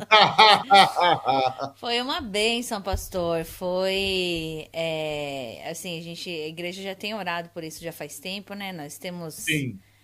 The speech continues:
Speaker 2: a, a caminhada tem sido longa, né? Muito antes da pandemia já fez um ano, a gente já tá nessa caminhada já antes disso, né, pastor?
Speaker 1: Sim,
Speaker 2: Foi
Speaker 1: verdade.
Speaker 2: a união das duas. Quanto tempo, quando foi que a gente, que as duas igrejas se juntaram mesmo?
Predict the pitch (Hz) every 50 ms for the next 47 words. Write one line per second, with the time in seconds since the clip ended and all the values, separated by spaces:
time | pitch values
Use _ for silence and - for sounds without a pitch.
0 | _ _ _ _ _ _ _ - - - 170 180 185 - 226 214 220 220 220 226
1 | 220 226 - 233 226 - - 254 214 208 233 208 196 202 214 247 277 269 226 214
2 | 214 220 226 226 220 240 226 247 226 220 226 220 226 220 - 220 208 208 208 208
3 | 208 208 226 220 - 233 220 220 196 214 202 196 190 196 208 208 208 208 220 220
4 | 208 214 208 208 208 196 196 - - - - 196 196 185 180 185 185 190 190 202
5 | 196 190 190 208 226 - - - 196 190 - - 202 202 208 - 185 180 - -
6 | - 156 147 143 139 _ _ _ _ _ - - - - - 165 165 160 151 135
7 | 170 175 170 170 170 175 175 180 180 175 175 175 180 175 175 175 180 165 202 202
8 | - - 294 392 - - 339 269 254 233 - 330 403 453 415 - 330 277 240 254
9 | 240 220 202 - 214 214 190 196 202 202 185 185 170 175 170 170 - - 165 160
10 | 170 180 180 240 277 285 247 226 240 - - 392 370 - - -